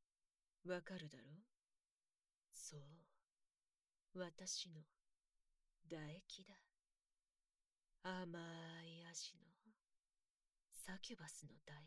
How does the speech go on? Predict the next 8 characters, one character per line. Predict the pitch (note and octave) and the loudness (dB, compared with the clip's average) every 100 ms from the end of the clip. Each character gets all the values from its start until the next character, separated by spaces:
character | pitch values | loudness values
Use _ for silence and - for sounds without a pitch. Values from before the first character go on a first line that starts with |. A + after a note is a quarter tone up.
| - | -10
液。 | - - - - _ _ _ - - - - - - - - _ _ _ _ _ _ - | -10 -10 -12 -20 _ _ _ -20 -20 -20 -20 -20 -20 -20 -20 _ _ _ _ _ _ 8
も | B3+ | 10
っ | B3+ - | 10 4
と | G#3 | -2
欲 | F#3 | 2
し | F#3 - | 4 4
い | G#3 | 2
か？ | - | -6